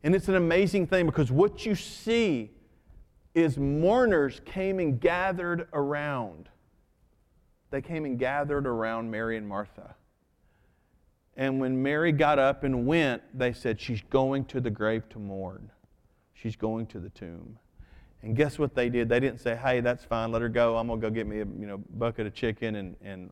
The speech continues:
you know, watch Netflix." They didn't do that, did they? What did they do? They all went with her and gathered around with her. And here is the amazing thing, and I want you to hear this.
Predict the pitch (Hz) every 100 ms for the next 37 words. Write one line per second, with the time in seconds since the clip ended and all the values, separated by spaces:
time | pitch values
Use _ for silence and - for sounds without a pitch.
0 | 110 104 90 92 104 110 - 110 98 92
1 | 82 - - _ - - _ _ _ _
2 | _ 123 143 143 135 151 120 101 113 113
3 | 92 117 _ _ _ _ 156 170 180 156
4 | 175 170 104 - - - - 135 165 170
5 | - 170 190 202 175 165 180 - 139 135
6 | 175 156 - 151 120 104 - - 139 131
7 | 117 139 143 160 156 143 147 139 123 156
8 | 151 151 120 87 - - - - 151 135
9 | 180 190 196 185 147 180 170 151 156 160
10 | 156 135 151 135 120 135 170 - 190 165
11 | 160 180 160 135 101 - -